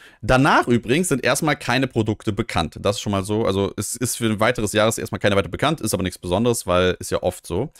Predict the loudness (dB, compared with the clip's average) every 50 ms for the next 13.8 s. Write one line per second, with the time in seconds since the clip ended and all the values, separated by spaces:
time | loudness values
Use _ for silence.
0 | -20 -20 -20 -20 -20 -18 _ -2 2 4 4 4 4 4 2 0 2 0 -2 -2
1 | 0 0 0 2 2 2 0 0 2 2 2 2 2 2 0 0 -2 -6 -6 -4
2 | -2 0 0 0 0 0 0 0 0 0 -2 -4 -4 -4 -6 -6 -6 -6 -4 -2
3 | 0 2 2 2 2 2 -2 -4 -6 -6 -4 0 0 0 0 -2 -6 -8 -6 -6
4 | -6 -6 -8 -8 -12 -16 -20 _ _ _ _ _ _ 0 2 4 4 4 4 4
5 | 4 4 2 2 2 2 2 2 2 0 0 0 0 0 -2 -4 0 2 4 6
6 | 6 4 4 2 0 0 2 2 2 4 2 2 2 2 2 0 -2 0 2 4
7 | 4 6 6 6 4 2 0 -4 -4 -2 0 0 0 0 0 0 0 2 2 2
8 | 0 0 -2 -2 -6 -6 -8 -10 -14 _ _ _ _ _ _ _ _ -8 -8 -4
9 | 0 2 2 4 4 2 2 0 0 -2 -4 -4 -6 -6 -10 -12 -10 -8 -6 -6
10 | -6 -4 -2 -2 -2 0 0 -2 -2 -2 -2 -4 -6 -8 -12 _ -20 -20 -20 -20
11 | -20 _ _ _ _ _ _ -2 0 0 2 2 0 0 0 -2 -2 -4 -4 -8
12 | -6 _ 0 0 0 2 2 2 2 4 2 0 0 -6 -4 -2 0 0 2 2
13 | 2 2 2 0 2 2 2 0 0 -2 -4 -4 -4 -8 -10 -10